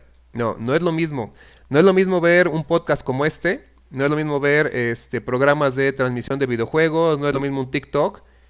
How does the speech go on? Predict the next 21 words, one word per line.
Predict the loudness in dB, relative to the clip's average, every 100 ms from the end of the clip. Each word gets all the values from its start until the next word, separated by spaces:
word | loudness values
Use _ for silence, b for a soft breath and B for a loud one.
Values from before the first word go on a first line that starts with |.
| _ -2
que | 2 4
el |
aprendizaje. | 4 2 -4 -2 0 0 -2 -6 b b b b -2
Y |
aunque | 0 2 0 0 -2 -10 _ -20 _
pedagógicamente | -2 0 0 -2 -6 -2 0 0 0 -2
hablando, | 0 2 2 0 -4 -4
desde | -4 -2
hace | -2 0
años | 0 0 -6 -8 -16
se | -2 -2
ha | 0
tratado | -2 0 2 2 2
de | 0
lo | -2
que | -6
decía | -4 -4
Judith, | -4 -4 -6 -4
integrar | -4 0 2 4 4
las | 2 0
tecnologías | -4 -4 -4 -4 -2 -2 -6